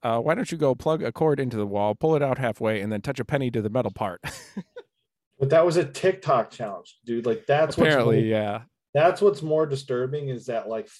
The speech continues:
Speaker 2: thousands and thousands of people on social media are watching videos of people do this shit,
Speaker 1: The
Speaker 2: and they think
Speaker 1: TikTok.
Speaker 2: it's funny,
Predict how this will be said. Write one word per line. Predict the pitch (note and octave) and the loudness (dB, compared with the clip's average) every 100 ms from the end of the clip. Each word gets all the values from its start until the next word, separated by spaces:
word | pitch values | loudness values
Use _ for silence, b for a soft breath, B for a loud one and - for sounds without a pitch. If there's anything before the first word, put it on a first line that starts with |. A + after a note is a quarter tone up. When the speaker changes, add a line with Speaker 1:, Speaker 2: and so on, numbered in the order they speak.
| - | -6
Speaker 2:
thousands | A#2+ B2+ C#3 C3+ C#3+ B2+ | 0 2 0 0 -4 -4
and | C3+ B2 | -6 -6
thousands | - B2+ B2 B2+ B2+ B2 | -8 -4 -2 -2 -4 -8
of | B2 - | -8 -12
people | A#2+ A#2 B2+ | -14 -10 -6
on | B2+ A2+ | -6 -8
social | G2+ A#2 A2+ A2 | -10 -12 -12 -12
media | G#2 G#2 A#2 | -12 -8 -6
are | G#2+ | -6
watching | G2+ G#2+ - G#2 | -6 -10 -12 -12
videos | G#2 A2 G2+ | -8 -8 -8
of | G2 | -12
people | G#2+ G2+ G2 | -16 -14 -14
do | G2+ G#2+ | -14 -14
this | A2+ | -12
shit, | - B2 C3+ b b b | -8 -8 -8 b b b
Speaker 1:
The | |
Speaker 2:
and | C#3+ | -8
they | C3+ | -6
think | A#2+ | -4
Speaker 1:
TikTok. | A2+ F2+ E2+ | -2 -4 -6
Speaker 2:
it's | - _ _ - | -14 _ _ -8
funny, | A#2 B2 C#3 C#3 | -6 -6 -8 -10